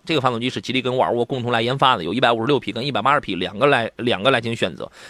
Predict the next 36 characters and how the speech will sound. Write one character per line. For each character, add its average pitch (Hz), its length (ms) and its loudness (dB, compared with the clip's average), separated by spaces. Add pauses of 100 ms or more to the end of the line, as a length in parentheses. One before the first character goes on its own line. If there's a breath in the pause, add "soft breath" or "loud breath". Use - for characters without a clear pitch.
(160 loud breath)
呃， 110 140 4
配 175 200 2
的 127 80 0
是 117 160 0
博 131 120 2
格 143 80 4
华 110 160 2
纳 101 480 2
第 165 180 -2
五 104 140 0
代 147 240 2
的 92 200 -4
一 95 80 -4
个 110 120 -2
智 113 120 -4
能 120 80 -4
四 143 140 -2
驱， 180 240 -4
然 107 180 0
后 123 180 2
呢， 92 180 -2 (360 loud breath)
呃， 120 260 2
当 170 140 4
然 160 120 4
它 170 100 2
一 190 120 0
点 196 120 6
五 165 80 -2
T 175 140 0
是 160 80 0
没 151 80 4
有 139 60 4
四 135 120 0
驱 139 160 0
的 110 80 4
啊， 85 100 -2